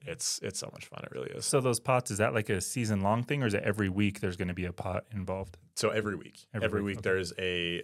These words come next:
Speaker 1: uh, net winner and a gross winner, and then at the end of it there is a tournament, which is still going on right now, actually. There's, uh, and they better hurry 'cause I think it's supposed to snow this weekend, but, um, there's supposed to be one more round, um, which I did not make it to the final round this
Speaker 2: Mm.
Speaker 1: year. It's fine. I,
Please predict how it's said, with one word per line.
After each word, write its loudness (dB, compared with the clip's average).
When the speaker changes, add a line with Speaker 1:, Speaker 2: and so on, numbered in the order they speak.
Speaker 1:
uh, -4
net -2
winner -2
and -2
a -10
gross -4
winner, -6
and -8
then -6
at -12
the -2
end 0
of 2
it -2
there -6
is -6
a -6
tournament, -8
which -12
is -6
still 2
going -2
on -4
right -10
now, -6
actually. -10
There's, -8
uh, -4
and -16
they -12
better -8
hurry -8
'cause -20
I -14
think -16
it's -18
supposed -8
to -10
snow -4
this -10
weekend, -10
but, -6
um, 2
there's 0
supposed -4
to -8
be -4
one -4
more 0
round, -4
um, -10
which -6
I -6
did -8
not -4
make -6
it -16
to -10
the -10
final -4
round -4
this -4
Speaker 2:
Mm. -8
Speaker 1:
year. -6
It's -14
fine. -10
I, 0